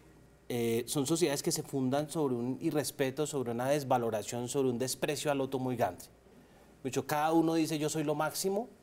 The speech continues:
y vivo en una sociedad donde todo el mundo es una porquería. De hecho, el colombiano tiene una idea de sí mismo súper altiva y generosa.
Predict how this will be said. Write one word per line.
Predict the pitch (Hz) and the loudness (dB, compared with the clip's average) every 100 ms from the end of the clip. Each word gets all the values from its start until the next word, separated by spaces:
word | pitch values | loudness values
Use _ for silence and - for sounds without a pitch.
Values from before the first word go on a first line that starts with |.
| - - - | -20 -20 -6
y | 135 | 0
vivo | 127 127 139 | 2 4 4
en | |
una | 143 143 | 2 0
sociedad | 160 139 117 | 0 0 -2
donde | 123 131 | -2 -4
todo | 127 | -2
el | 117 | 0
mundo | 123 120 | -2 -4
es | |
una | 135 127 | -4 0
porquería. | 123 113 120 104 - - - - - - - | -2 0 -4 -4 -8 -16 -20 -20 -20 -16 -6
De | 123 | -4
hecho, | 113 143 147 147 - - - - - - | -2 0 0 0 -10 -20 -20 -20 -14 -6
el | 135 | -2
colombiano | 139 127 127 143 | 0 2 2 0
tiene | 156 170 | 2 2
una | 170 | 4
idea | 175 175 175 | 4 4 2
de | 151 | 0
sí | 139 | 0
mismo | 135 147 147 160 | 0 0 0 -2
súper | 156 165 143 123 | -2 -2 2 2
altiva | 110 - 151 156 160 165 | 2 0 2 4 2 0
y | 143 | -4
generosa. | 120 117 127 120 | -2 0 0 0